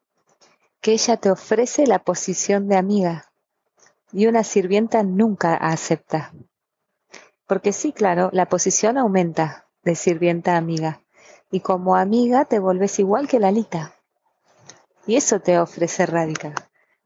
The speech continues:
que podés no servirla solo a ella, sino que también la,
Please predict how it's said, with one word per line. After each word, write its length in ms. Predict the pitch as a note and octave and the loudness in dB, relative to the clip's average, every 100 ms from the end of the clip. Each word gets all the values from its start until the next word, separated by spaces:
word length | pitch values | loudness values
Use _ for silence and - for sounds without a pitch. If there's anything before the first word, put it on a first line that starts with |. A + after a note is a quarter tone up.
| _ | _
que 120 | - | -4
podés 640 | F3+ F3+ F#3 G3+ A#3 - - _ _ _ - | 0 2 4 4 2 -2 -14 _ _ _ -4
no 180 | G3 A3+ | 0 2
servirla 720 | - A3 G3+ G3 F3+ E3+ E3 | 2 0 2 0 0 -2 -4
solo 360 | - G3+ G3+ G3+ | -2 0 2 4
a 80 | G3 | 4
ella, 400 | G#3+ - C#4+ D#4 _ | 2 0 -2 -4 _
sino 400 | - G#3 G3 G3+ | -4 0 0 2
que 120 | G#3 | 0
también 400 | G3+ F#3 F3+ G3 | 0 0 0 -2
la, 160 | G3+ | -2